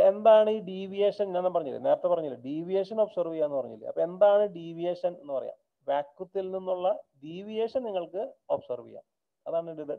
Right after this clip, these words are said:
ഡിറാക് പറഞ്ഞത്, experimentally detect ചെയ്യാം. ഇനി പറയണത്, if there is, ഏതെങ്കിലും ഒരു electron,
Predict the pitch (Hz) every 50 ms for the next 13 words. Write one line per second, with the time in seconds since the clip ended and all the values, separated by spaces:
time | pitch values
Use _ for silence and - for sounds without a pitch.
0 | 143 143 143 143 139 135 - 139 135 131 123 117 120 123 - _ 151 151 139 139
1 | 135 131 131 143 185 214 180 165 - - 123 - _ 120 117 - - _ _ _
2 | _ _ _ _ _ _ _ _ _ _ _ _ _ _ _ _ _ _ _ _
3 | _ _ _ _ _ _ _ _ _ _ _ _ _ _ 180 190 214 214 214 202
4 | 196 185 180 170 175 180 190 175 185 202 208 208 208 214 208 202 - - 185 175
5 | 180 185 196 202 208 208 202 190 175 160 - - 151 151 123 113